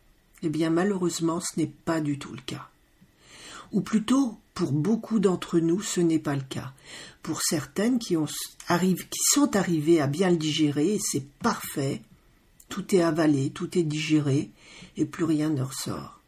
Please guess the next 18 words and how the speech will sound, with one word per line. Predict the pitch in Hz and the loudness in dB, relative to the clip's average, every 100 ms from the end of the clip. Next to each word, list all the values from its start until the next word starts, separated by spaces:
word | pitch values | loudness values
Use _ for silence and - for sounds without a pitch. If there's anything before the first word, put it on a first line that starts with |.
| _ _ _ _ - - - - - - - | _ _ _ _ -20 -18 -16 -16 -20 -20 2
Mais | 180 | 2
il | 180 262 | 4 6
n'empêche | 240 208 202 196 214 - - | 8 6 4 2 2 -2 0
que | 180 | 2
le | 175 | 2
cancer | 175 170 - 196 175 | 2 -4 -2 -2 -2
est | 143 - | -4 -4
un | 143 | -6
très, | - - - 202 208 - | -4 -4 0 0 -2 -8
très | - - 156 156 | -12 -2 0 0
gros | - 151 160 170 | -2 -2 -2 -2
traumatisme. | - - 156 143 131 131 - 123 - - 139 _ - _ _ _ 151 | -12 -2 0 2 0 -4 -12 -10 -8 -10 -14 _ -20 _ _ _ 2
D'abord | 170 151 160 214 226 | 4 4 4 2 0
celui | - 180 180 | -2 0 0
du | 165 180 | -2 -6
choc. | - - 135 - - - _ _ _ _ _ _ _ - - | -6 -6 -8 -10 -20 -20 _ _ _ _ _ _ _ -20 -10
Ensuite, | 143 135 - 180 214 | -6 -4 -2 -4 -2
celui | - - 175 170 180 208 | -4 2 2 2 0 -2